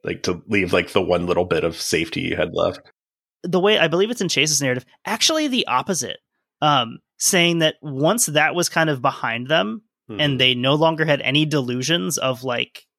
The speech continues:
Speaker 2: the salvation from that, saying morale actually went up quite a bit, of saying, "Well, this is what we're doing now. This is our task."
Speaker 1: I guess so. Like, is it Cortez that burned the boats? Who was
Speaker 2: Yes.
Speaker 1: that? Uh,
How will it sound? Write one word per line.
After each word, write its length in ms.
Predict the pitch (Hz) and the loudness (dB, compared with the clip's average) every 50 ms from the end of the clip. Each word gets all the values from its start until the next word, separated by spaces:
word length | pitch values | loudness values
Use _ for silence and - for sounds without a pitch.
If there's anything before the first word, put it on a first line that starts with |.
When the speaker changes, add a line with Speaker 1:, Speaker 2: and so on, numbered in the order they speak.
| _ _ _ _ _ _ _ _ _ _ _ _ _ - | _ _ _ _ _ _ _ _ _ _ _ _ _ -18
Speaker 2:
the 260 | 127 113 117 - - - | -14 -6 -4 -4 -4 -2
salvation 640 | - - 165 143 143 131 123 127 131 - 156 147 143 | -2 2 2 2 2 2 0 -2 0 0 -2 -2 -2
from 180 | - 147 131 117 | -4 -4 -4 -2
that, 220 | 120 117 127 - _ _ _ _ _ _ _ _ - - - | -2 -4 -4 -4 _ _ _ _ _ _ _ _ -16 -10 -4
saying 260 | 143 - 156 151 147 | -2 0 2 2 2
morale 280 | 143 139 143 151 165 160 | 2 2 4 4 4 4
actually 240 | 151 - - 190 156 | 4 2 2 2 2
went 180 | 143 156 131 | 2 0 0
up 260 | - 151 127 - _ _ _ _ | 2 0 0 0 _ _ _ _
quite 200 | - 127 117 117 | -6 -4 -4 -4
a 40 | |
bit, 220 | 127 123 - - - _ _ _ | -6 -6 -8 -8 -10 _ _ _
of 80 | - 135 | -8 -4
saying, 180 | - 156 135 131 | -2 0 0 0
"Well, 120 | 123 123 123 | -2 -4 0
this 200 | 143 180 - - | 2 2 4 4
is 100 | 185 156 | 2 2
what 140 | 151 160 147 | 2 0 0
we're 80 | 151 151 | 0 0
doing 220 | 156 147 143 131 | 0 0 0 2
now. 240 | 139 143 143 139 135 | 2 2 2 2 2
This 180 | 131 139 135 | 0 -2 -2
is 140 | 135 127 127 | -2 0 0
our 80 | 123 123 | -2 -2
task." 520 | - - 135 123 - - - - - - _ _ _ _ _ _ _ - | -2 0 -2 -2 0 0 -2 -2 -4 -8 _ _ _ _ _ _ _ -8
Speaker 1:
I 60 | 147 | -4
guess 220 | 147 123 104 - | -2 -2 -2 -2
so. 140 | - 101 98 - | -2 -4 -2 2
Like, 240 | 120 123 - - - - - - - | 2 0 0 0 -12 -20 -18 -8 -4
is 100 | - 120 131 | 0 0 0
it 220 | 113 - - - | 0 -2 -4 -8
Cortez 640 | - - 123 - - - 101 120 131 131 - - - | 0 0 0 2 4 2 4 4 2 0 -4 -4 -2
that 180 | - 131 123 - | -2 -2 0 2
burned 380 | 131 135 139 131 135 - - - _ _ _ _ | 2 2 2 2 -2 -8 -10 -16 _ _ _ _
the 140 | - 123 113 | -6 -4 0
boats? 800 | 123 127 127 131 131 - - - - - - - - - - - _ _ _ _ _ - | 2 2 2 2 -2 -4 -8 -8 -8 -10 -10 -8 -8 -8 -8 -10 _ _ _ _ _ -4
Who 60 | 120 | 0
was 60 | - | 0
Speaker 2:
Yes. 160 | - - - - - 62 | 0 0 2 2 2 2
Speaker 1:
that? 80 | - - - - - _ _ _ _ _ _ _ - | 0 -2 -10 -20 -20 _ _ _ _ _ _ _ -2
Uh, 340 | 98 95 92 85 85 - - | 0 2 4 4 2 2 0